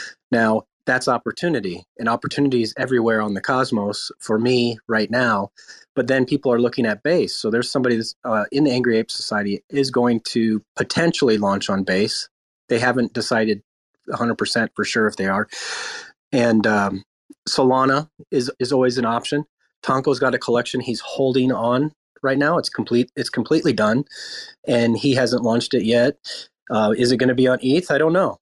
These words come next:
Is it gonna be on Base? Who knows? Is it gonna be on Solana? I don't know yet. I mean, he doesn't know yet. He's keeping his options open because opportunity isn't necessarily going to be on Ethereum. It could be anywhere.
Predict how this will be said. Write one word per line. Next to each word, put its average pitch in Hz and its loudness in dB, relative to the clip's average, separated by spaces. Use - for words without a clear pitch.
Is 113 -6
it 117 -4
gonna 117 -2
be 117 0
on 113 -2
Base? 123 0
Who 147 -4
knows? 110 -2
Is 104 -6
it 113 -4
gonna 117 -2
be 117 2
on 113 0
Solana? 113 0
I 113 0
don't 120 2
know 120 2
yet. 98 -2
I 104 -12
mean, 107 -6
he 147 0
doesn't 131 2
know 127 2
yet. 110 2
He's 117 -6
keeping 143 0
his 127 0
options 120 -2
open 127 0
because 123 0
opportunity 147 2
isn't 123 -2
necessarily 120 0
going 113 0
to 104 -2
be 113 0
on 104 0
Ethereum. 101 -2
It 123 2
could 113 0
be 110 4
anywhere. 87 0